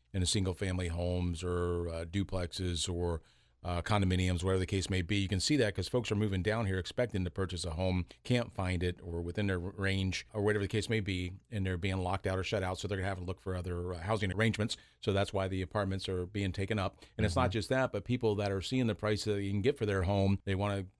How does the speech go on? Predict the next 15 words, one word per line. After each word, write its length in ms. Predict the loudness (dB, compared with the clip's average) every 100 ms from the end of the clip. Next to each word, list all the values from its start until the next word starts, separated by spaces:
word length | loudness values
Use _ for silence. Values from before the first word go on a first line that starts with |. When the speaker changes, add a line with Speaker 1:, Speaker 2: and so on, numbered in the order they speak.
| _
Speaker 1:
just 180 | -6 0
go 120 | 0
ahead 180 | 2 0
and 80 | 0
say, 160 | 0
"Well, 200 | 0 0
I'll 60 | 0
dump 240 | 0 -2
it 80 | -2
now 380 | -2 0 0 0
and 140 | 0
get 140 | -2 -2
that 180 | -6 -2
price 540 | 0 0 -2 -6 -12 _ _ _
way 360 | -2 0 0